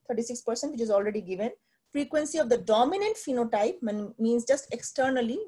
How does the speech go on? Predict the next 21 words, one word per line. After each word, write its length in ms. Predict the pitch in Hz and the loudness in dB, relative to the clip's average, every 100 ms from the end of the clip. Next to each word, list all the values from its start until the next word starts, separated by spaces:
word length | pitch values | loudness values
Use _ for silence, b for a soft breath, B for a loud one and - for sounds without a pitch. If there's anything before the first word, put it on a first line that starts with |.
| - _ | -12 _
it 80 | 226 | -14
would 140 | 202 208 | -8 0
look, 180 | 247 | 0
would 220 | 220 214 196 | 0 -8 -4
be, 260 | 233 240 _ _ - | -2 -2 _ _ -8
you 60 | |
have 60 | 233 | -6
to 100 | 220 - | -4 -2
add 360 | 196 208 214 - | 0 0 0 -4
this 460 | 175 233 370 - - - | 2 2 2 -4 -14 -8
and 400 | 175 185 277 240 | 0 2 0 -2
this. 360 | 175 226 - - _ _ | -2 -2 -4 -14 _ _
So 120 | - | -14
this 180 | 185 202 | -12 -10
is 180 | 220 - | -10 -12
sixty-four 600 | - - - - - - | -16 -16 -18 -10 -8 -8
percent. 480 | - - - 214 220 _ _ _ _ _ _ _ _ _ - | -14 -18 -18 -16 -18 _ _ _ _ _ _ _ _ _ -14
So 60 | 208 | -6
this 160 | 233 | -4
is 120 | 294 | -4
how 520 | 240 262 247 247 247 | -4 2 4 6 4